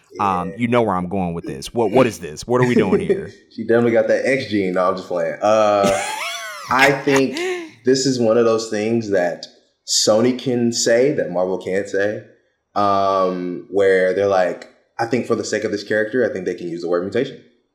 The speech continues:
Speaker 2: I think as simple as that. I think Marvel can't use it yet. They're not ready. Uh, but I think this is literally, there's no other way to explain this. You have to have Shriek,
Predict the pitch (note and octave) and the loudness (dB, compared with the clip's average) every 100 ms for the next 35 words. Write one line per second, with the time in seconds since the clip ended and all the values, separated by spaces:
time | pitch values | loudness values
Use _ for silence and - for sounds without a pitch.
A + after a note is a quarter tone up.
0 | - G#2+ A#2 G#2+ G#2+ G2 G#2 G2+ G#2+ - | -6 -2 -2 -2 -4 -2 0 2 0 0
1 | - G#2 F#2+ F#2 F#2 A2 G2+ A2 G#2 A2 | -4 -2 0 -2 -4 -6 -4 -4 0 2
2 | G#2+ - - F#2+ G2 G2 G#2+ G#2 G#2+ - | 2 -2 -6 -4 0 0 0 0 -4 -8
3 | - - _ - G#2 G2+ G2 F#2+ F2+ G2+ | -18 -20 _ 0 4 4 4 2 2 2
4 | G#2+ - A2 F2+ G2 - G#2 F2+ G2 G2+ | 2 0 -2 0 -2 -2 -4 -4 -2 0
5 | G2+ F#2+ G2 F#2+ F#2 - - - - D3 | 2 0 0 -2 -6 -10 -20 -4 0 2
6 | C3 A#2+ G#2 G#2+ G2 F#2+ G2 - F#2 E2+ | 4 4 6 4 2 2 -2 -2 -4 -4
7 | D#2+ - G#2+ G2 A2 A#2 B2 A2 - G2 | -8 -6 -6 0 2 2 2 0 0 -2
8 | F2 - | -2 -6